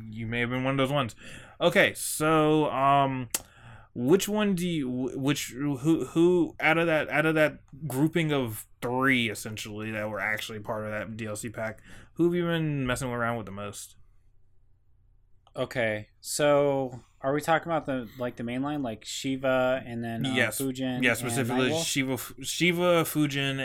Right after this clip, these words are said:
Speaker 1: and, um, RoboCop. Out of that particular three pit set, but if you've been playing Nightwolf, then yeah, him too.
Speaker 2: Um,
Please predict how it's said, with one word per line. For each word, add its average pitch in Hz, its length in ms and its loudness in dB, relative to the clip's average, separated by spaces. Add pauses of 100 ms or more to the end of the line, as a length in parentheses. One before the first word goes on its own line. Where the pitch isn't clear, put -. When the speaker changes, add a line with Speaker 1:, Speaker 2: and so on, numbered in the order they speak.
Speaker 1:
and, 120 420 -2
um, 110 600 -4 (120)
RoboCop. 107 580 -4 (120)
Out 117 160 2
of 120 200 0
that 120 180 2
particular 117 380 -4
three 120 200 -6
pit 110 200 -12
set, 131 260 -6 (220)
but 131 100 0
if 120 80 0
you've 120 120 -4
been 117 180 -4
playing 160 260 0
Nightwolf, 113 360 0
then 107 180 -8
yeah, 101 120 -4
him 107 200 -12
too. - 180 -12 (1800)
Speaker 2:
Um, 135 420 0